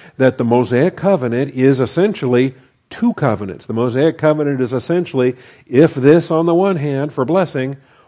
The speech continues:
or if that on the other hand for cursing. And if you can think of it, I mean, it's not really schizophrenic, but it, you can kind of think of it that way.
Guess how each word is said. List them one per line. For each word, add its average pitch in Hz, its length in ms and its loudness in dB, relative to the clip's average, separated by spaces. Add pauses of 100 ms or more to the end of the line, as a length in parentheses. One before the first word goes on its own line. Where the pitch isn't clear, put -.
or 120 320 2
if 151 300 0
that 151 340 4
on 143 180 -2
the 143 100 0
other 165 200 0
hand 131 440 -4
for 139 200 -6
cursing. 131 560 -6 (600)
And 120 140 -8
if 107 80 -10
you 123 60 -8
can 123 100 -4
think 143 240 -4
of 143 100 0
it, 143 140 4
I 113 60 -2
mean, 110 380 -4 (840)
it's - 140 -16
not 107 140 -8
really 98 200 -8
schizophrenic, 117 760 -4
but 110 160 -2
it, 113 160 -4 (280)
you 113 80 -8
can - 100 -16
kind 139 240 -6
of 117 60 -6
think 117 180 -10
of 107 100 -6
it 110 60 -10
that 98 240 -10
way. 101 320 -12